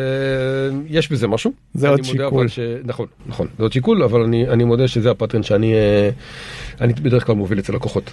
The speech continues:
Speaker 2: מעולה, אז אני חושב שלמדנו פה הרבה דברים והרכבנו מחדש את ה-U R L,
Speaker 1: <laughs>
Speaker 2: אפילו אני בתור אחד שכותב A P I כל הזמן, אה, זה קצת חידש לי. אה, ובוא נעבור לנקודה השנייה שרצינו לדבר עליה,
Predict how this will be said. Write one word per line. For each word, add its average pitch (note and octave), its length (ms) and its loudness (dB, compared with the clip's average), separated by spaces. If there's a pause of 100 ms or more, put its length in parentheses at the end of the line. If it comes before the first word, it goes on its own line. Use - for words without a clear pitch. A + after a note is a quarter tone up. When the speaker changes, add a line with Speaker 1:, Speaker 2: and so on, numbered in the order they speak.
(200)
Speaker 2:
מעולה, D3 400 4
אז D3+ 200 2
אני D3+ 120 4
חושב F3+ 180 0
שלמדנו F3+ 720 4
פה D#3+ 120 4
הרבה C#3+ 240 4
דברים D#3 340 4
והרכבנו C#3 920 4
מחדש D3+ 460 2
את - 40 -2
ה-U D3 80 4 (200)
R D3 120 4
L, D3 60 4
Speaker 1:
<laughs> - 20 4
Speaker 2:
אפילו D#3 320 4
אני C#3+ 200 4
בתור C3+ 360 2
אחד C3 220 0
שכותב B2+ 800 0
A B2+ 240 2
P B2+ 40 0
I B2 220 2
כל C3 180 0
הזמן, B2 480 0
אה, A#2+ 140 0 (300)
זה B2 140 -2
קצת - 280 -2
חידש C3 440 0
לי. A3+ 140 4 (680)
אה, C3+ 340 4
ובוא C#3 320 2
נעבור F#3+ 320 2
לנקודה D#3 600 4
השנייה D#3 280 2
שרצינו E3 480 2
לדבר C3 280 2
עליה, D#3+ 360 4